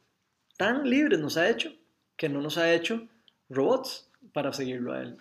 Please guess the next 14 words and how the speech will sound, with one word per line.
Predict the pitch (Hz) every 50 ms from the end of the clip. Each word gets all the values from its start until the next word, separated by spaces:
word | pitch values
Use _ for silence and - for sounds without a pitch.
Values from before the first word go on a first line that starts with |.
| _ -
Y | 147
al | 143 135 131 131 131 135
no | 139 147
hacernos | 165 170 - 208 208 220 247 262 254
robots | 277 254 262 269 247 208 - - -
y | 151
darnos | 143 139 143 160 175 202 220
libertad | 240 233 214 - - - - 175 151 - - 156 -
a | 139
nosotros | 139 135 - 180 170 - 156 - -
para | 151 143 127
tomar | - 135 135 139
las | 151 165 180
decisiones, | 202 202 208 220 220 220 240 320 - -